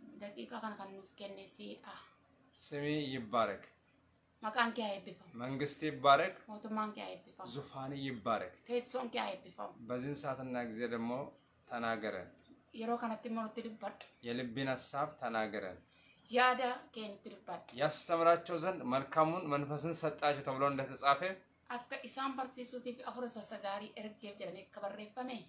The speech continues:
Speaker 2: የሚያስተምረን መልካሙ ያንተ መንፈስ ይሰጠን።
Speaker 1: ኒ ኑ በርሲሱ አፉሪ ኬኒ ጋሪ ኑፋ ኬናን።
Speaker 2: መጻሕፍት እንዲያስተውሉ አእምሯቸውን ከፈተላቸው ተብሎ እንደተጻፈ
Speaker 1: አከ ውበተኒ ፊቲ ጫፈታ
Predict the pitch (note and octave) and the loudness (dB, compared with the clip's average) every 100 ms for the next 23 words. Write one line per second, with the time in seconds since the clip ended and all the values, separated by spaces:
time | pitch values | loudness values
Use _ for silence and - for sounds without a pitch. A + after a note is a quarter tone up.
0 | _ _ A#2 C3 C#3 E3+ E3+ - - E3+ | _ _ -4 0 4 4 2 -2 -2 2
1 | F#3 F#3+ C#3+ A#2 C#3+ D3+ D#3+ D#3+ E3+ C#3+ | 4 2 -4 -2 -2 0 2 4 4 6
2 | C3+ C3+ D3 C#3 C3+ D3 C#3 - B2+ A#2 | 6 6 -2 -2 -2 -8 -8 -8 -8 -8
3 | A2 - - A#3 B3 C4 B3+ B3 C#4+ C#4+ | -10 -12 -18 -6 -4 0 2 2 -2 -2
4 | C#4 C#4+ G#3+ B3+ C4 C4 B3 A#3 A3 G#3+ | -4 -4 -4 -4 -4 -2 -2 0 -2 -2
5 | G#3+ - G3 F#3+ F#3 E3+ D#3+ B2 - C#3+ | -4 -4 -4 -4 -12 -14 -10 -2 4 4
6 | D3+ D3+ C#3+ - D#3 D3 D3 D3 C#3+ D#3+ | 6 4 4 4 4 6 8 6 6 2
7 | D3+ D3 D#3 D#3 D3 D3 - C#3 D3 C#3+ | -4 -6 -4 0 2 2 0 2 2 2
8 | C#3 - C#3+ E3+ F#3+ - - B3+ C4 C4 | 0 4 4 4 -6 -6 -2 -2 2 2
9 | B3+ C4 B3+ B3+ C4 C#4 C#4+ C#4+ - A#3 | 2 0 -4 -6 -6 -4 -4 -6 -4 -2
10 | A3 - - A#3 | -4 -10 -8 -4